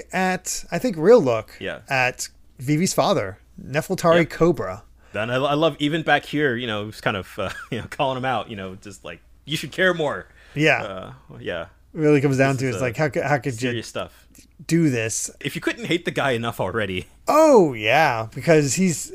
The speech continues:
Speaker 1: uh, all upset about the council. It's like a waste of my time. And then he just, you see him slapping this girl.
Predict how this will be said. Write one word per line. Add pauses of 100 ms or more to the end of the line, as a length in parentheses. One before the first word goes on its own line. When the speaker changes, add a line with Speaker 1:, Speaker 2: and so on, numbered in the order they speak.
Speaker 1:
uh, (100)
all
upset
about
the
council.
It's
like
a
waste
of
my
time. (640)
And
then (840)
he
just,
you
see
him
slapping
this
girl.